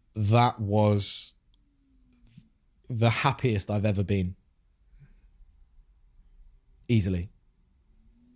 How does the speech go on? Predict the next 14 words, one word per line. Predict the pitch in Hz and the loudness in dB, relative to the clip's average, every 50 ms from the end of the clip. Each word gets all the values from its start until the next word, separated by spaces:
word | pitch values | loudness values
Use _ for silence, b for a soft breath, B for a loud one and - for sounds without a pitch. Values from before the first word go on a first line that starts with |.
| _ _ _ _ _ _ _ _ _ _ _ _ _ - | _ _ _ _ _ _ _ _ _ _ _ _ _ 0
In | 139 151 147 147 | 2 4 4 4
th-, | 151 156 - - | 2 2 2 2
in | 151 156 151 151 | 4 4 4 4
there, | 143 160 156 135 107 104 101 104 117 131 135 - - - _ _ _ - | 4 6 6 6 6 4 4 4 2 2 0 -4 -6 -14 _ _ _ 0
I | 113 117 117 113 | 2 2 4 4
was | 110 110 110 104 95 - - - _ _ | 4 2 2 0 -2 -6 -12 -16 _ _
Ro, | - 113 113 107 98 92 90 98 - _ _ _ _ _ _ - - - | -2 2 2 2 2 0 -4 -6 -12 _ _ _ _ _ _ -20 -18 -14
which | - - - | -10 -6 -4
is | 98 92 92 | -2 -2 0
what | 104 98 | 0 0
my | 92 98 | 0 0
friends | 98 - 101 98 92 87 | 0 0 0 0 0 0
know | 95 90 | -2 -2
me | 85 | -2